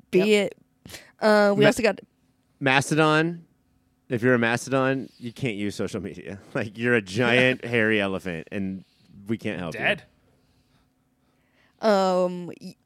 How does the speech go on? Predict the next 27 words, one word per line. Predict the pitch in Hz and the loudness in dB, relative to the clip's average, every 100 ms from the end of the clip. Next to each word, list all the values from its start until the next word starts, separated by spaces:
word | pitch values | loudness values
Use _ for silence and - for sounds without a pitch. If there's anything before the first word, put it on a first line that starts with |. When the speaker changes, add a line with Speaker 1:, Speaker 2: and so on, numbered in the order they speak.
| - - | -12 2
Speaker 1:
can | 226 | 4
they | 202 | 4
use | 208 190 - | 2 2 0
email, | 202 233 247 | 2 4 6
though, | 262 | 6
Ryan? | 262 269 285 302 _ _ _ _ _ _ _ | 4 2 0 -2 _ _ _ _ _ _ _
Speaker 3:
Mastodons? | 107 120 156 185 208 269 | 0 0 2 4 4 4
I | 131 | 0
doubt | 147 - | 0 2
it, | 277 - | 0 0
dude. | 143 214 | -2 2
Their | 151 127 135 | 0 0 -2
hands | 160 214 | -2 0
are | 156 | -2
giant. | 107 202 262 90 - - _ _ - | -2 0 0 -2 -8 -18 _ _ 2
Speaker 1:
But, | 233 277 254 | 6 6 4
like, | 262 254 220 - - _ _ _ _ _ _ | 2 2 2 -2 -18 _ _ _ _ _ _
what | 226 233 254 | 0 4 6
if | |
they | 277 | 6
Speaker 3:
Can | - | 6
Speaker 1:
get | 254 | 6
on | 262 | 4
a | |
really | 208 214 226 | 4 4 6
big | 220 214 | 4 2
keyboard? | - - 170 117 131 | 4 4 4 2 0